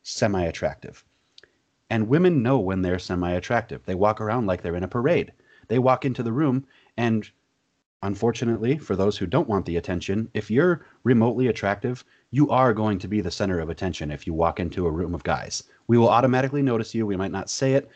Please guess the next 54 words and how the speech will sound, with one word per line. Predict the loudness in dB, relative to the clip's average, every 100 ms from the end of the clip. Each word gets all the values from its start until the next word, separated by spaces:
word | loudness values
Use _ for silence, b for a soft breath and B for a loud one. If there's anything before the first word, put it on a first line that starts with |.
| b -6
but | -2
we | 2
will | 2
all | 2 2
be | 0
thinking | -4 -4 -4
the | -4
same | -4 -4
thing, | -4 -2 -2 -2 b b -4
and | 0
that's, | 2 0 -4 -16 b b b 2
"I |
wanna | 4 4
put | 2 2
my | 2
wiener | 2 2 2
in | 0
that." | -2 -6 _
We | 0
can't | 2 0 2
help | 0 0
it. | -6 _ -14
It's | -4
not | -4 -2
'cause | -2
we're | -2
pigs. | 2 4 4 0 -10 b b
It's | -8 -4
not | -2
'cause | -2 -2
it's | -6
toxic. | -2 0 0 -2 -4 -6 B B
It's | -6
because | -4 -2 0
that's | 2 0 -2 -18 _ _ _ -2
what | -2
men | 0 0 0
are | 0
designed | -2 0 -2 -4
to | -6
do. | -2 -2 -4 b b
We | -4
see | -2
someone | -2 2 2 2
we | 0
find | -2 -2
attractive, | 0 0 0 0 -2
we |
wanna | 0 0
put | 0 0
our | 2
wieners | 4 4 4
in | 0
them. | 0 -4